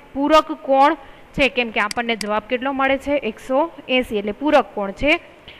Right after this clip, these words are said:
પણ આપણે દર્શાવીએ રેખાખંડ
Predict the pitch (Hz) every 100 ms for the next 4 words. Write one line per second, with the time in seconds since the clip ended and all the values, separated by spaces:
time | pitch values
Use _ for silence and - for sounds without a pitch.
0 | - - 330 269 233 240 254 240 247 -
1 | 196 185 180 - - - - - - _
2 | - - - - _ - 208 214 226 214
3 | - 220